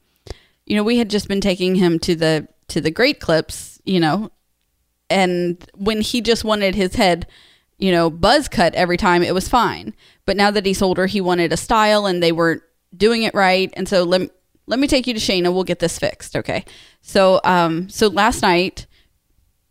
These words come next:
was Matthew's appointment, and, um, you happened to be with us.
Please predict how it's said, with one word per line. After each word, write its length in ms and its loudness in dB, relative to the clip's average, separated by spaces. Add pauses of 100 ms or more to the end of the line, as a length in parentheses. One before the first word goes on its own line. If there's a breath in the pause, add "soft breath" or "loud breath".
was 280 0
Matthew's 340 0
appointment, 480 -2 (880)
and, 240 0
um, 440 -2 (1040)
you 220 0
happened 380 2
to 100 -6
be 340 -4 (260)
with 220 0
us. 400 -4